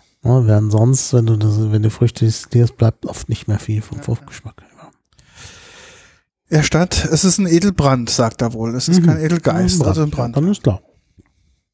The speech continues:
Speaker 1: Aber dafür schmeckt er halt schon sehr, sehr fruchtig.
Speaker 2: Mhm.
Speaker 1: Ja,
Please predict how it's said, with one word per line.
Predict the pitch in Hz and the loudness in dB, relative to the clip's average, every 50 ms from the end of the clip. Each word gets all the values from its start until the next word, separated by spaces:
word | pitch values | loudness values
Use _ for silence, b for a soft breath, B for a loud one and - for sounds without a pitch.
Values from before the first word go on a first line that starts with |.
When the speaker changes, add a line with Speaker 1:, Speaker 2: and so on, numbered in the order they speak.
| _ _ _ _ - | _ _ _ _ -8
Speaker 1:
Aber | - 107 104 98 | -4 -2 0 2
dafür | 107 123 135 - 165 151 139 B B B B B B B B B B B | 2 0 2 2 2 2 2 B B B B B B B B B B B
schmeckt | - - - 139 135 - - | -6 0 2 2 2 2 2
er | 123 113 | 2 2
halt | 110 110 - | 2 0 0
schon | - 123 117 113 | -2 -2 -2 0
sehr, | 104 98 104 104 101 | 0 0 2 2 0
sehr | 92 92 90 | 0 -4 -6
fruchtig. | - - 98 - - 156 | -8 -12 -12 -8 -6 -4
Speaker 2:
Mhm. | 151 151 143 143 147 170 175 _ _ _ _ _ _ _ _ _ _ _ _ _ _ _ _ _ _ _ _ _ _ _ _ _ _ _ _ _ _ _ _ _ _ _ _ _ _ _ B B B B B B B B B B B B _ - | -2 -2 -2 -2 -4 -6 -8 _ _ _ _ _ _ _ _ _ _ _ _ _ _ _ _ _ _ _ _ _ _ _ _ _ _ _ _ _ _ _ _ _ _ _ _ _ _ _ B B B B B B B B B B B B _ 0
Speaker 1:
Ja, | 107 113 139 170 196 214 220 | 2 4 4 4 4 2 0